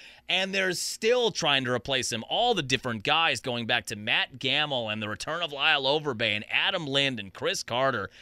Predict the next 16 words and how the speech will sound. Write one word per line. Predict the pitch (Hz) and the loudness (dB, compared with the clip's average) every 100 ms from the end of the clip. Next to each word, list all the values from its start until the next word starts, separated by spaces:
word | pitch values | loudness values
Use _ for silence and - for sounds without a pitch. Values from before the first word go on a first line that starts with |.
| - - - | -20 -16 -6
and | 139 | 0
all | 170 240 | 4 4
the | 240 | 2
different | 139 120 190 202 180 - | -2 0 0 2 -4 0
people | 165 175 131 120 120 117 123 | 0 0 0 0 0 -4 -6
with | 120 120 - | -6 -6 0
Eric | 151 185 160 - | 2 2 0 0
Thames. | 143 147 151 139 | 2 2 0 -4
Jesus | - 165 175 208 180 147 | 0 0 2 -2 0 2
Aguilar | 139 151 147 147 147 | 0 0 -2 0 0
was | 147 | -2
pretty | - 156 143 | -2 -2 0
good | 139 135 | 0 0
for | 135 | 0
a | |
while. | 127 127 131 127 | 2 2 2 -2